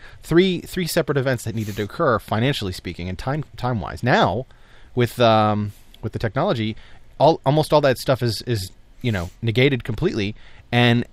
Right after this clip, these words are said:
m-, at, at the end of the day, people just want to have the picture and to be able to see it and show their friends. And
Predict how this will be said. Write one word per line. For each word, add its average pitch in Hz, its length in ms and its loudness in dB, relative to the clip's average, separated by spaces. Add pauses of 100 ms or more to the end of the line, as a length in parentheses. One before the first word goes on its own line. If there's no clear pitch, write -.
(240)
m-, 147 220 -2
at, 135 180 0
at 135 80 -2
the 156 80 2
end 160 80 4
of 156 60 2
the 180 80 2
day, 170 40 4
people 180 220 0
just 165 140 -4
want 147 160 0
to 147 80 -2
have 123 140 2
the 120 60 -4
picture 117 440 -2
and 113 100 0
to 113 60 0
be 117 80 4
able 110 160 2
to 107 80 0
see - 200 -2
it 101 60 -4
and 104 80 -8
show 104 140 -2
their 101 100 -2
friends. 117 400 0 (420)
And 104 560 2